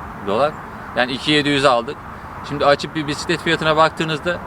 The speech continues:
normal bir bisiklete zaten bir milyar falan ediyor. Yani elektrikli, kırk kilometre gidiyor, istediğiniz yere götürebiliyorsunuz. Yani avantajları da bunlar. Tamam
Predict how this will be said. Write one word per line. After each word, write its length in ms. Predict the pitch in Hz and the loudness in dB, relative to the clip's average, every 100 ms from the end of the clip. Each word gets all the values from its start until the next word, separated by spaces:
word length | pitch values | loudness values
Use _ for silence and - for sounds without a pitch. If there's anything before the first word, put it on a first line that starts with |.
| - | -4
normal 340 | 117 120 143 156 | 2 4 4 2
bir 100 | 135 | 0
bisiklete 420 | - - 127 151 | -8 -8 -6 0
zaten 380 | 139 143 151 139 | 2 2 0 0
bir 80 | 143 | -2
milyar 280 | 143 143 | 2 2
falan 220 | 131 143 147 | 2 0 0
ediyor. 300 | 110 120 156 - - - - - 135 | -4 -6 -10 -12 -12 -12 -12 -2 0
Yani 140 | 139 | 2
elektrikli, 640 | - 151 151 165 151 135 131 - | 4 4 4 0 -2 -2 -4 -2
kırk 180 | 156 | -2
kilometre 420 | - 151 147 139 151 | 2 2 2 0 -2
gidiyor, 380 | 135 139 135 | 0 0 -2
istediğiniz 500 | 131 - 139 151 151 | -2 0 0 2 0
yere 160 | 143 147 | 2 2
götürebiliyorsunuz. 720 | 143 135 143 143 143 131 147 - - - - - - | 2 0 0 2 0 -2 -8 -10 -12 -12 -12 -8 -2
Yani 100 | 127 | 2
avantajları 680 | 127 135 147 160 151 147 160 | 6 6 6 4 2 2 -4
da 120 | 156 | -4
bunlar. 260 | 156 156 113 | -4 -2 -2
Tamam 260 | 139 143 | 0 0